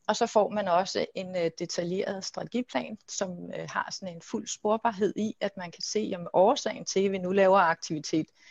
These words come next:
syv, det er faktisk, at der var, øh,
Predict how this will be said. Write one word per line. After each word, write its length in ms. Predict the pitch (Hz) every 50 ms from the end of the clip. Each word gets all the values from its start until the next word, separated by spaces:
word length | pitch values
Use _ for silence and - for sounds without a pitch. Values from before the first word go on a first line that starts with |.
| - - _ _ _
syv, 360 | _ - - - 226 254 - - - _ -
det 120 | 208 208
er 160 | 190 180 190
faktisk, 540 | 190 - 190 170 180 - _ 208 202 - - -
at 180 | - 170 - -
der 60 | 156
var, 400 | 151 151 156 160 170 175 165 160
øh, 220 | 160 151 147 156